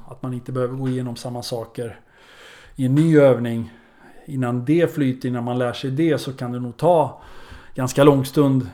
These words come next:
Inte bara den träningen, och så har man tappat en halvtimme på en, på en övning som man skulle kunna gjort för någonting som är igenkännande för spelarna, eh, med samma principer och samma saker.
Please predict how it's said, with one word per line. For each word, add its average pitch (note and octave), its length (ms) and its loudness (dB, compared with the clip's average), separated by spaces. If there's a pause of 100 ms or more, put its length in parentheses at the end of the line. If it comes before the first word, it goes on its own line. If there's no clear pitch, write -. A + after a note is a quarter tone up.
Inte D3 280 -2
bara E3 220 4
den C#3 220 0
träningen, B2+ 440 -2
och A#2+ 80 -8
så C#3+ 100 -6
har C#3 80 -2
man D3 140 -4
tappat - 640 -2
en D3 80 -4
halvtimme C3 440 -2
på B2 180 -4
en, B2 220 -8
på C3 100 -4
en B2+ 80 -2
övning A#2 280 -4
som - 80 -18
man B2+ 100 -8
skulle B2 240 -8
kunna B2 200 -4
gjort B2+ 240 -4
för - 340 -14
någonting B2 380 -6
som B2 180 -4
är A2+ 280 -6 (640)
igenkännande D3+ 760 4
för C#3 80 -2
spelarna, A2 500 0 (320)
eh, A#2+ 260 -8
med B2 140 -4
samma B2 260 -2
principer A#2+ 500 -4
och A#2 60 -6
samma A#2 260 -8
saker. D3 480 -2